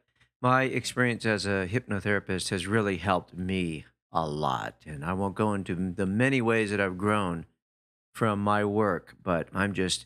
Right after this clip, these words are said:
incredibly grateful to be able to do it. Um, what I do as a hypnotherapist is I work at the subconscious level to help people get rid of limiting beliefs,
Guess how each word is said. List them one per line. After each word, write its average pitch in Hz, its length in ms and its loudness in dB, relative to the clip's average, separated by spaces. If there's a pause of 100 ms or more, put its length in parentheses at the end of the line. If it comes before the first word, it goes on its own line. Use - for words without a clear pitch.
incredibly 107 560 0
grateful 127 600 0 (840)
to - 80 -10
be 92 160 -4
able 92 160 -6
to 87 100 -6
do 95 280 -2
it. - 160 -6 (760)
Um, 104 640 0 (220)
what 139 220 4
I 196 140 4
do 135 160 2
as 135 100 2
a 113 60 2
hypnotherapist 117 720 0
is 101 160 0
I 101 100 6
work 117 280 2
at 127 100 -6
the - 80 -6
subconscious 151 760 0
level 92 560 0 (720)
to 123 80 2
help 147 220 2
people 143 220 -2
get 135 280 4
rid 139 200 4
of 120 460 -2 (420)
limiting 127 420 0
beliefs, 101 640 -2